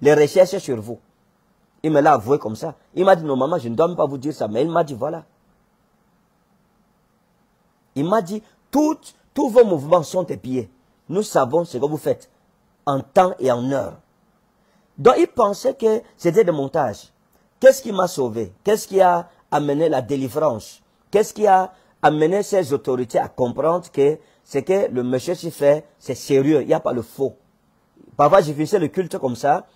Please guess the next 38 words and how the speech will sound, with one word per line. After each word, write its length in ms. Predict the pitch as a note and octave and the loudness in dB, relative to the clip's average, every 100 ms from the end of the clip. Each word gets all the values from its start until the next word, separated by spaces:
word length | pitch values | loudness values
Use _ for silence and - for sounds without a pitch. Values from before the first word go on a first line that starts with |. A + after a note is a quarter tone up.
| _ _ _ | _ _ _
et 120 | B2+ | -4
puis 140 | C3 G3+ | -2 2
les 220 | F3+ C#3 | 2 2
services 520 | A2+ C#3 C#3+ G3 - _ - | 0 -2 0 -4 -6 _ -8
de 100 | B2+ | -4
renseignement 600 | C3 B2+ C3+ D3+ F#3+ A3 _ _ | -4 -2 0 2 0 -2 _ _
venaient 420 | - B2 E3 G#3 | -6 -2 4 4
poser 400 | G#3+ - D3+ C#3+ | 4 -2 0 2
des 80 | E3+ | 0
questions 320 | D3+ C3+ F#3+ | -2 -4 0
aux 80 | F#3 | 0
gens. 240 | E3+ G#3 D#3 _ _ _ _ _ | 0 -8 -12 _ _ _ _ _
Est-ce 160 | B2 E3+ | -2 0
qu'on 80 | E3 | 0
vous 120 | D3 | -2
a 60 | |
payé ? 400 | C#3 A2+ A2 F3 _ _ _ _ _ _ _ _ _ _ _ _ _ _ _ _ _ _ _ _ _ _ _ _ _ _ _ _ _ _ _ _ | -2 -4 -6 -6 _ _ _ _ _ _ _ _ _ _ _ _ _ _ _ _ _ _ _ _ _ _ _ _ _ _ _ _ _ _ _ _
Est-ce 220 | A#2+ - | -8 -2
que, 340 | F3+ F#3+ G3 G3+ _ _ | 4 6 4 2 _ _
euh, 140 | - B2 | -8 -6
c'est 160 | D3+ | 0
arrangé ? 680 | C#3+ C#3+ C#3+ C#3+ D3 F#3+ B3+ _ _ - | 4 6 4 0 0 0 -2 _ _ -8
Est-ce 160 | B2+ | 0
qu'on 60 | G3 | 2
vous 80 | F#3 | 4
a, 140 | - | 2
et 40 | |
les 120 | D3+ D#3+ | 4 4
gens 160 | - | 2
disaient, 160 | G3 G3+ | 0 0
non, 340 | G#3 F#3+ F#3 - _ _ _ _ _ _ _ _ | 4 4 2 -6 _ _ _ _ _ _ _ _
nous 140 | D3 | 2
on 20 | G#3 | 4
ne 40 | |
le 80 | F3+ | 4
connaît 240 | D#3+ D#3 | 4 4
même 160 | F3+ F3+ | 6 4
pas. 260 | E3 A#2 | 2 -2